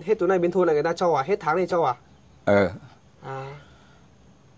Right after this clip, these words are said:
Speaker 1: Hết tháng này thì lại, à, cho thì gọi là đây là còn, à, đây là cái, cái thức ăn của tháng này của mình đúng không?
Speaker 2: Eo, eo, hôm thì bảy tháng tới là van van nó vâng há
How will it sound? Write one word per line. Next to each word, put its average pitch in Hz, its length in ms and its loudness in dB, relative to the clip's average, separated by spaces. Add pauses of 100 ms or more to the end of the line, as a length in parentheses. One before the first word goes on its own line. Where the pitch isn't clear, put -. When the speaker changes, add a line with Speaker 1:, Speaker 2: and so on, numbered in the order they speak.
(880)
Speaker 1:
Hết 185 80 -6
tháng 151 180 0
này 190 100 0
thì 147 260 0
lại, 135 300 -2
à, 135 240 -2
cho 160 260 2
thì 143 80 -4
gọi 139 160 -2
là 139 200 0
đây 160 180 2
là 156 100 0
còn, 139 280 0
à, 135 40 -4
đây 151 160 0
là 151 120 2
cái, 139 160 -8
cái 156 260 -6 (500)
thức 190 100 -6
ăn 180 160 0
của 135 120 -4
tháng 139 200 0
này 190 140 0
của 147 80 -6
mình 147 240 -4
đúng 147 100 -4
không? 180 180 0 (260)
Speaker 2:
Eo, 131 220 6
eo, 135 500 8 (100)
hôm 135 340 6
thì 120 380 6 (680)
bảy 117 220 6
tháng 107 560 -2
tới 120 260 6
là 120 420 2 (560)
van 123 280 6
van 123 300 6
nó 131 120 6
vâng 123 540 4 (140)
há 131 200 0